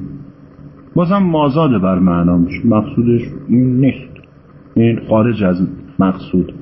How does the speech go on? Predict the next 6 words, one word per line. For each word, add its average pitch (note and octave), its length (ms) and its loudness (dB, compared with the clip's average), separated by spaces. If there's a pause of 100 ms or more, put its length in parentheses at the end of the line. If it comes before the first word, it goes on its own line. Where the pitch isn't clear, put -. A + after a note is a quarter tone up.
(460)
آورده D#2 460 -2
شده. - 320 -16 (2500)
یعنی C#3 220 2
اگر B2+ 420 0
معنا A2 640 4
مقصود G2+ 840 0